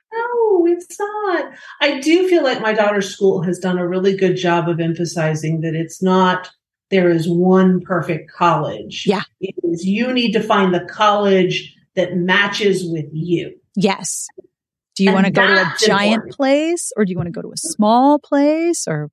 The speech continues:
Speaker 2: like, do you wanna go where it's cold? Do you wanna never see snow
Speaker 1: Yeah.
Speaker 2: again? Like, what are the things that you, it
Speaker 1: What do you like, and what is important to you? And there's probably, you know, there's probably fifty schools out there that are your perfect school.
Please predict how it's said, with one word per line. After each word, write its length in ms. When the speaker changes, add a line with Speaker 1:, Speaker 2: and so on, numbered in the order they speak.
Speaker 2:
like, 80
do 100
you 60
wanna 160
go 120
where 180
it's 120
cold? 540
Do 80
you 80
wanna 140
never 260
see 180
snow 320
Speaker 1:
Yeah. 60
Speaker 2:
again? 400
Like, 180
what 140
are 60
the 160
things 180
that 120
you, 220
it 160
Speaker 1:
What 140
do 80
you 200
like, 360
and 240
what 220
is 140
important 520
to 80
you? 580
And 300
there's 360
probably, 840
you 80
know, 80
there's 240
probably 560
fifty 400
schools 480
out 260
there 320
that 140
are 240
your 360
perfect 500
school. 840